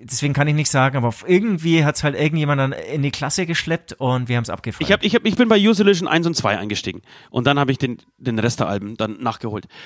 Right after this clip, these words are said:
Speaker 2: Ähm, und jedenfalls war
Speaker 1: Nee, nee, nee, aber, aber so, so Paradise City und, und diese Sachen,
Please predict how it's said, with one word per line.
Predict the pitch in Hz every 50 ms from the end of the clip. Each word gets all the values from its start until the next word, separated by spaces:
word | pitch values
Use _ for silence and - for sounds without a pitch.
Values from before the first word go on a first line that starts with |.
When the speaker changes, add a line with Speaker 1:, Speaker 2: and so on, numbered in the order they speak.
| - - _ _ -
Speaker 2:
Ähm, | - 127 123 123 120 120 120 127 123 - _ _ _ _ _ _ _
und | - 139 117 -
jedenfalls | 147 185 196 185 185 185 175 147 156
war | 175
Speaker 1:
Nee, | 156 165
nee, | 165 156 139
nee, | 135 120 110
aber, | 117 131 156
aber | 147 160 170 170 156
so, | - 185 175
so | 147 165 147
Paradise | - 165 170 185 190 180 160 151 -
City | - 185 208 185 180
und, | 170 160
und | 139 127 143
diese | 143 147 147 160
Sachen, | 139 - 139 139 139 156 156